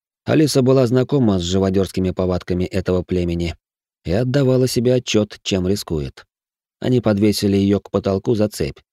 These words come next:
связывающую руки, и содрали всю одежду. Самым тяжёлым было выдержать жадные, похотливые прикосновения,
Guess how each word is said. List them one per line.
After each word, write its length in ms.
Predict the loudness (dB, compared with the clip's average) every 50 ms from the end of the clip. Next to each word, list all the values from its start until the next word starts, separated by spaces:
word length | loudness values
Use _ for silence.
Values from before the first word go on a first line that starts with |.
| _ -4
связывающую 840 | 0 0 0 2 0 0 0 0 0 0 0 -2 -2 0 0 2
руки, 400 | 2 2 0 0 0 -2 -4 -4 -6 _ _ _ _ _ _
и 140 | -6 -4 -4
содрали 540 | -2 0 0 0 2 2 2 2 2 0
всю 220 | -2 -2 -2 -2 -2
одежду. 560 | -2 -2 -2 -4 -4 -4 -6 -10 -12 -12 -14 -16 _ _ _ _ _ _ _ _ 0
Самым 320 | 2 2 4 2 2 2
тяжёлым 580 | 2 2 2 4 4 4 4 4 4 4 2 2
было 240 | 2 4 4 4
выдержать 520 | 4 4 2 4 4 2 2 2 2 0 0
жадные, 560 | 0 0 2 2 2 2 2 2 2 2 0
похотливые 680 | -2 -4 -4 -2 -4 -2 -2 -2 0 0 0 0 0 0
прикосновения, 880 | -2 -4 -4 -4 -6 -6 -4 -4 -4 -4 -4 -6 -6 -8 -8 -10 -12